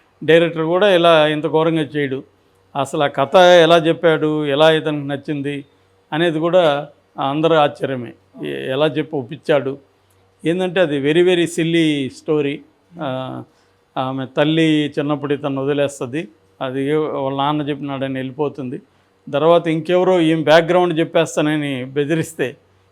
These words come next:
భయపడి ఇతని దగ్గర అగ్రిమెంట్ రాయించుకోవడం. ఇది ఎంత సిల్లీ పాయింట్. ఎవరు రాజకీయాల్లో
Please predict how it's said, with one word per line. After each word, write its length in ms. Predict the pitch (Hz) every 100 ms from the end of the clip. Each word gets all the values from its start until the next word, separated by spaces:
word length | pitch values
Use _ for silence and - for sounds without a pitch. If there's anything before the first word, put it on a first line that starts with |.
| _ -
భయపడి 600 | 135 180 175 185 175 165
ఇతని 440 | 165 156 147 147
దగ్గర 320 | 143 135 160
అగ్రిమెంట్ 540 | 151 143 135 156 151 139
రాయించుకోవడం. 600 | 135 131 - 131 123 - _ _ _ _
ఇది 100 | 160
ఎంత 220 | 165 165 185
సిల్లీ 280 | - 185
పాయింట్. 340 | 190 185 175 156
ఎవరు 340 | 160 175 175
రాజకీయాల్లో 760 | 160 156 160 196 175 165 131 151